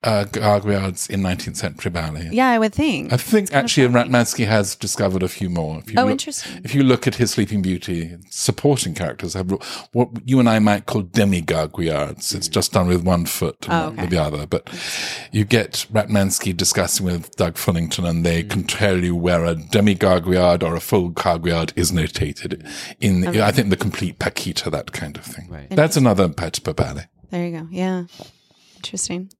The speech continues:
Speaker 2: That's so cool. Let's talk a little bit about Ratmansky and some of the work that he's doing to, um,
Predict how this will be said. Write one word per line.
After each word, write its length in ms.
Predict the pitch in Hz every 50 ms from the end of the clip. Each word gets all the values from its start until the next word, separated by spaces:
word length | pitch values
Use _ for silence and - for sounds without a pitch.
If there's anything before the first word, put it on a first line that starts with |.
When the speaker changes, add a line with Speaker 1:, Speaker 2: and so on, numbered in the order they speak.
| _ _ _ _
Speaker 2:
That's 160 | - 208 185 -
so 120 | 208 208
cool. 280 | - - 190 180 190 185 - - - - - - - _
Let's 180 | 233 240 240 -
talk 160 | - 330 330
a 40 | 330
little 100 | 294 262 233
bit 120 | 220 208
about 260 | 202 185 180 175 -
Ratmansky 600 | - 170 170 - 165 165 160 - - - 160 151 147
and 180 | 139 160 160
some 140 | 160 - 170
of 100 | 165 160
the 80 | 170 165
work 240 | 160 160 160 156 -
that 120 | - 151
he's 280 | 160 170 160 156 - -
doing 460 | 165 160 156 156 151 151 151 151 151
to, 440 | - - - 160 156 151 147 151 143
um, 420 | - 156 156 143 139 139 139 147